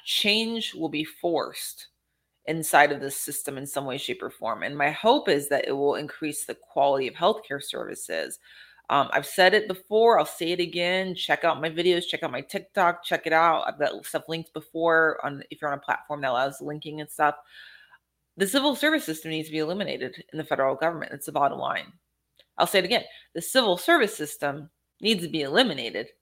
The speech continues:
in the federal government. That is the bottom line. And Veterans Health Administration is a real prime example of this. Um, the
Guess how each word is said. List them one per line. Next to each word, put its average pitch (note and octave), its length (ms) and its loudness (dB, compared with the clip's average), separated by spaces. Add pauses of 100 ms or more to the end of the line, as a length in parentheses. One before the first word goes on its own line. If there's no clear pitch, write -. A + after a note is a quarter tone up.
(200)
in F3 100 -2
the D#3+ 80 -2
federal C3 320 2
government. - 440 2 (360)
That F#3 300 10
is C3 260 -2 (220)
the D#3 120 4
bottom C3 340 2
line. D3+ 260 2 (840)
And F3+ 520 6
Veterans F#3+ 280 4
Health G3 200 2
Administration D3+ 760 -4
is C#3+ 240 -6
a C#3 100 -2
real F3+ 320 0
prime D#3 280 -2
example C#3+ 500 -6
of - 120 -8
this. - 420 -10 (120)
Um, C#3 380 -4 (380)
the D3+ 520 0